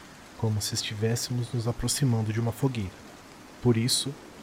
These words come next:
ao vê-la se afastar em direção ao quintal, olhei para Belonísia. Decidida a revirar suas coisas, não hesitei em caminhar, na ponta dos pés, em direção ao quarto, para abrir a mala de couro envelhecida,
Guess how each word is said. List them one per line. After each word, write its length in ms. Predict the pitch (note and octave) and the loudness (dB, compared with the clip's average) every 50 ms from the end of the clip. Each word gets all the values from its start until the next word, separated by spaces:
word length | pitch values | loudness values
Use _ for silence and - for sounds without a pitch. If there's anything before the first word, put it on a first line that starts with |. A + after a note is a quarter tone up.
| - - - - - | -18 -18 -12 -2 2
ao 160 | A2 A#2 A#2 | 4 4 4
vê-la 340 | G#2+ G2+ - B2+ C3+ D3+ D3 | 4 4 4 6 6 6 6
se 160 | - - C#3+ | 4 2 0
afastar 500 | B2 - C3+ B2 - - - C3 C#3 D#3 | 0 0 0 -2 -2 0 4 4 6 8
em 100 | D#3+ D3+ | 8 8
direção 460 | C3+ B2+ A#2+ B2 B2 - - A2+ G#2+ G#2 | 6 6 4 4 2 0 0 -2 -2 -2
ao 40 | G#2 | -2
quintal, 560 | - - B2+ B2+ C3 - - A2+ A2+ A#2+ B2 B2+ - - - - | -4 -2 -2 -2 0 2 2 2 2 2 0 -2 -4 -8 -2 4
olhei 320 | C#3 C#3+ C3+ A#2 A2+ A2+ | 6 6 8 8 6 4
para 240 | A2+ - C3 B2 B2 | 2 2 2 2 2
Belonísia. 840 | A#2 A2+ B2+ B2 B2+ C3+ C#3+ C3+ B2+ A#2+ A2+ G#2+ G2+ - - F2+ - - - - - - - - - - A2+ | 4 2 2 4 6 6 6 6 6 4 2 0 -2 -4 -6 -8 -10 -12 -16 -18 -18 -18 -18 -16 -4 2 4
Decidida 580 | B2 A#2+ - - B2 A2+ A2 B2+ C#3 C#3+ D3+ | 4 4 4 2 0 0 2 4 4 6 6
a 40 | B2+ | 6
revirar 420 | A#2+ B2 A#2 A#2 A#2+ A2 A2 A2 | 6 4 4 2 2 0 0 -2
suas 260 | G#2 - C#3 C3+ - - | -2 -2 -2 0 0 0
coisas, 520 | - - A#2+ A2+ A#2+ B2 B2 B2+ - - | -2 0 0 0 0 0 -2 -2 -2 0
não 180 | B2 B2 C3 C#3 | 2 2 4 4
hesitei 380 | C3+ B2 B2 - - - B2+ B2 | 2 2 -2 -6 -6 -4 -2 -2
em 100 | C3 C3+ | -2 -2
caminhar, 580 | - - C3+ D3 D3+ C#3 A#2 G2+ G2 G#2 A2 - - - - | 0 2 4 4 4 4 4 2 2 0 -2 -6 -10 -10 -6
na 140 | A#2 A2+ A2 | -4 -4 -4
ponta 380 | - - - G#2 G2+ F#2+ - G2+ | -4 -6 -6 -6 -6 -6 -6 -6
dos 160 | - C3+ - - | -6 -4 -4 0
pés, 480 | - A#2+ A2+ A2+ A#2+ - - - - - - - - - - - - - | 2 4 4 4 2 0 -2 -4 -6 -8 -16 -18 -18 -18 -18 -14 -4 2
em 100 | C3+ C3 | 4 6
direção 520 | B2 A#2+ B2 A#2+ B2 A#2 - - A2+ G#2+ G#2+ | 6 6 6 4 4 0 0 -2 -2 -2 0
ao 120 | A#2+ C3+ | 0 0
quarto, 520 | C#3 - - A#2+ A2 A2+ A2 - - - B2+ - - - - - - - - - - - | 0 0 -2 -2 0 0 -2 -4 -8 -12 -14 -14 -16 -20 -20 -20 -20 -20 -20 -18 -6 0
para 180 | - A2+ A2 A2 | 2 2 2 2
abrir 360 | G#2 G#2+ B2 A#2+ C#3 D3+ D#3+ | 0 2 4 6 6 6 6
a 80 | E3 D#3+ | 6 4
mala 340 | D3 A#2 A2+ A2+ A2+ A#2 | 2 2 2 2 0 0
de 140 | A#2+ B2 C3+ | 0 -2 -4
couro 340 | - - - B2 A2+ A2+ A#2 | -6 -4 -2 0 0 2 2
envelhecida, 800 | A#2+ A2 C3 C3 D#3+ E3 - - - - A2 G#2+ G#2 A2+ A#2+ | 2 2 4 4 4 4 2 0 -2 -2 -4 -2 -2 -4 -4